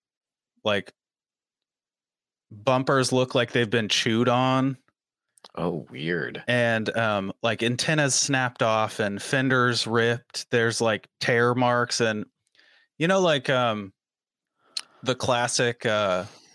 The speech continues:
Speaker 1: the classic Twilight Zone episode where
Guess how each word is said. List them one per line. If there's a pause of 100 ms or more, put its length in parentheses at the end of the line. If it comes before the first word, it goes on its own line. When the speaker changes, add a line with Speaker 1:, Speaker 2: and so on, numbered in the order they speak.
(300)
Speaker 1:
the
classic
Twilight
Zone (320)
episode
where